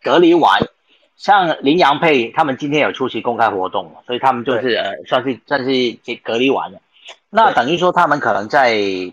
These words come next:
Speaker 1: 备战方面可能也是，就是说如果他们要飞去欧洲打，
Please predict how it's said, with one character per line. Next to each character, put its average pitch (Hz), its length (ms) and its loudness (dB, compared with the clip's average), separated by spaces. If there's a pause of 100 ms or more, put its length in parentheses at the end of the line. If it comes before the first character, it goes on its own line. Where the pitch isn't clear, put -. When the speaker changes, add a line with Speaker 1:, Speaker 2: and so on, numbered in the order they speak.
(180)
Speaker 1:
备 131 240 0
战 127 260 0
方 117 180 2
面 120 140 -6
可 104 120 -8
能 98 140 -6
也 95 140 -6
是， 95 600 -12
就 104 120 -18
是 98 40 -16
说 95 380 -8 (360)
如 151 140 -2
果 151 140 2
他 143 120 2
们 123 120 -2
要 127 120 2
飞 131 200 -2
去 98 680 -4
欧 135 200 2
洲 127 200 -2
打， - 340 -4